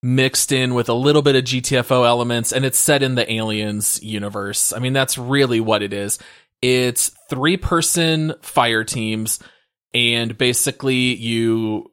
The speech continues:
have your weapons and abilities, you've got some consumables, you can heal yourself or others, you have to work your way from one side of the map to the other, and there are swarms.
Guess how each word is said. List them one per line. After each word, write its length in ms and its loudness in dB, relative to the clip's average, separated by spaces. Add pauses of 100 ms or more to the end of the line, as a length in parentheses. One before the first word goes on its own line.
(160)
have 260 -2
your 220 -2
weapons 400 0
and 100 0
abilities, 840 0
you've 220 -8
got 400 2 (100)
some 260 -2
consumables, 960 4
you 60 -4
can 140 -6
heal 280 -2
yourself 600 0
or 240 -2
others, 480 0 (360)
you 100 2
have 120 0
to 100 -2
work 260 -2
your 120 0
way 140 4
from 160 -4
one 160 -2
side 240 0
of 80 -2
the 80 -4
map 280 -2
to 140 -8
the 160 -2
other, 380 2 (460)
and 480 0
there 160 2
are 160 0
swarms. 920 0